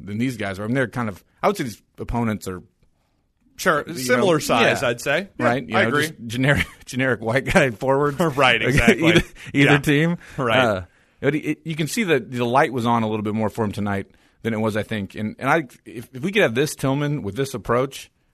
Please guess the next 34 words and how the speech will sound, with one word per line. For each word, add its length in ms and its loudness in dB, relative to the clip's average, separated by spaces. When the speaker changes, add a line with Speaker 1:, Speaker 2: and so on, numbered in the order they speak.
Speaker 1:
at 240 -6
every 360 -2
game, 440 -2
I 60 -10
mean, 140 0
he's 200 0
a, 140 0
he's 260 -6
a 200 -2
first 280 0
team 180 -2
all 100 -4
conference, 440 -10
not 200 -2
a 120 -8
second 320 -4
team 180 -8
all 80 -8
conference 320 -10
guy. 180 -10
I 40 -12
mean, 120 -6
he's, 260 -2
he's 340 -4
a, 80 -10
a 240 -8
dominant 420 -2
player 440 -4
with 180 -8
this 160 -2
mindset, 580 -2
not 260 0
just 240 -4
against 460 -6